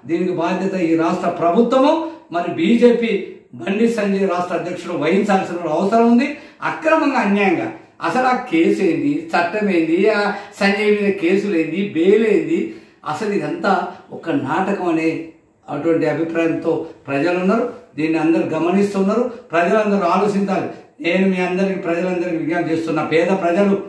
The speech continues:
మీరందరూ కూడా ఏదో విద్యార్థులు ఫెయిల్ అవుతారా, ఉత్తీర్ణత అయితే ఏమవుతుంది, మీరు ఏమి ఆధారపడద్దు. మళ్ళీ మరి ఇన్స్టెంట్గా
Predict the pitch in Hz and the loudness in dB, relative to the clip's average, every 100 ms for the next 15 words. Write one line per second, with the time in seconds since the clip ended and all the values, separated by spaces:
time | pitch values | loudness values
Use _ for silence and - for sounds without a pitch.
0 | - _ _ 135 156 165 165 185 196 190 | -16 _ _ -6 -2 0 0 0 0 0
1 | 190 180 - - - - 165 185 185 - | 0 -2 -4 -14 -14 -4 0 2 0 -2
2 | - - _ 160 160 190 185 180 185 170 | -8 -18 _ -4 0 0 0 -2 -2 0
3 | 190 190 190 185 180 180 180 - - 156 | 2 2 2 0 -2 -4 -6 -14 -14 -4
4 | 165 196 196 190 185 185 185 190 170 175 | -2 2 2 2 0 0 0 2 4 4
5 | 190 185 185 180 - - - 170 170 190 | 2 2 0 -4 -6 -10 -4 -2 2 2
6 | 208 208 190 190 190 190 185 185 196 - | 2 2 2 2 0 0 -2 -2 -2 -4
7 | - - _ 147 175 190 196 190 170 - | -6 -18 _ -2 2 4 6 6 4 -2
8 | - _ _ - 165 175 175 196 - 202 | -12 _ _ -8 -6 -2 0 0 -2 0
9 | 202 202 196 196 202 - | 0 2 2 4 2 -2